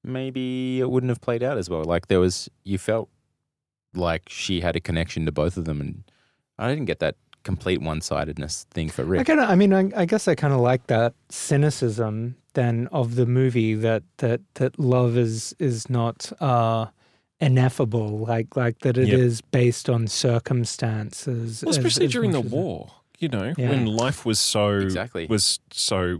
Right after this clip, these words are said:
Speaker 3: well, not cheap, but when people were losing people <laughs>
Speaker 1: Yeah.
Speaker 3: left, right, and center.
Speaker 1: You just had to
Speaker 3: Um,
Speaker 1: pick up and move on.
Speaker 3: Yeah.
Speaker 1: Really. And that's kinda
Speaker 3: Um,
Speaker 1: what she was doing, and
Speaker 3: and that's
Speaker 1: maybe
Speaker 3: the
Speaker 1: she,
Speaker 3: g-, and that's
Speaker 1: she
Speaker 3: the big
Speaker 1: thought he was
Speaker 3: reveal
Speaker 1: dead.
Speaker 3: in that film, yeah.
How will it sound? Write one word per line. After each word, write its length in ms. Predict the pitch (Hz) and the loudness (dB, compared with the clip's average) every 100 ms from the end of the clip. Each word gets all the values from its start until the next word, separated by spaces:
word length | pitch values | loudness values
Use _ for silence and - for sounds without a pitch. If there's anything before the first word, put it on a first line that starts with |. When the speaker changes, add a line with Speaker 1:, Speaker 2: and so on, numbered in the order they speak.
| - | -4
Speaker 3:
well, 140 | 104 | -6
not 260 | 80 78 - | -4 -8 -4
cheap, 400 | - 131 85 - | -2 0 -2 -6
but 260 | - 95 - | -2 -2 -2
when 440 | 104 98 90 87 - _ _ | -2 -2 -2 -4 -8 _ _
people 300 | 127 120 101 | -6 -2 -2
were 80 | 92 | 0
losing 380 | 92 92 87 85 | 0 0 -2 -6
people 360 | 92 85 92 92 87 | -6 -4 -2 -2 -2
<laughs> 140 | - | -8
Speaker 1:
Yeah. 180 | 98 131 | -4 0
Speaker 3:
left, 160 | 143 - | 0 0
right, 180 | 120 - | -2 -2
and 100 | 98 | -2
center. 380 | 123 120 85 - - - - | 0 0 0 -6 -12 -14 -10
Speaker 1:
You 80 | 104 | -6
just 140 | 117 | -2
had 160 | 92 92 | 0 0
to 340 | 90 98 95 90 | 0 0 0 -2
Speaker 3:
Um, 80 | - | -6
Speaker 1:
pick 160 | - 104 | -10 -8
up 120 | 98 | -6
and 120 | 92 | -4
move 200 | 90 90 | -4 -2
on. 320 | 90 127 90 82 | 0 0 -2 -4
Speaker 3:
Yeah. 340 | 95 107 120 117 | -2 0 -2 -6
Speaker 1:
Really. 400 | 87 98 101 82 - - | -6 -2 -2 -6 -12 -8
And 80 | 92 | -4
that's 120 | 90 | 0
kinda 160 | 107 | 0
Speaker 3:
Um, 60 | 98 | 0
Speaker 1:
what 100 | 90 | -2
she 100 | 95 | -2
was 140 | 82 | -6
doing, 280 | 78 98 104 | -4 -2 -2
and 80 | 82 | 0
Speaker 3:
and 60 | 123 | 0
that's 100 | 127 | 2
Speaker 1:
maybe 40 | |
Speaker 3:
the 80 | - | 0
Speaker 1:
she, 100 | 120 | 0
Speaker 3:
g-, 40 | |
and 100 | 117 | 2
that's 100 | 113 | 0
Speaker 1:
she 80 | - | 0
Speaker 3:
the 60 | - | 2
big 80 | 101 | 4
Speaker 1:
thought 120 | 131 | 4
he 60 | |
was 80 | 95 | 4
Speaker 3:
reveal 280 | 113 127 147 | 4 4 4
Speaker 1:
dead. 60 | 101 | 2
Speaker 3:
in 60 | 90 | 0
that 160 | 80 | -4
film, 360 | - 90 80 87 | -4 -4 -2 -2
yeah. 420 | 95 98 - 50 | 0 0 -4 -10